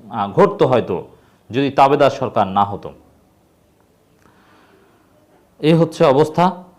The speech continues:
আহ, প্রধানমন্ত্রী শেখ হাসিনা ক্ষমতা ধরে রাখার জন্য দেশকে জিম্মি করে ফেলেছে।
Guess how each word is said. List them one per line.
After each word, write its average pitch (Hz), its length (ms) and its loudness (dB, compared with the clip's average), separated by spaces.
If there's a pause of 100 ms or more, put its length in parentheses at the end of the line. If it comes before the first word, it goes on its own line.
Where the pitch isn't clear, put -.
(920)
আহ, 113 440 6 (2250)
প্রধানমন্ত্রী 185 480 2
শেখ 175 200 2
হাসিনা 170 280 2
ক্ষমতা 160 320 0
ধরে 135 200 2
রাখার 151 300 2
জন্য 139 240 -4
দেশকে 135 340 -2
জিম্মি 127 320 -6
করে 127 200 -2
ফেলেছে। 123 420 -4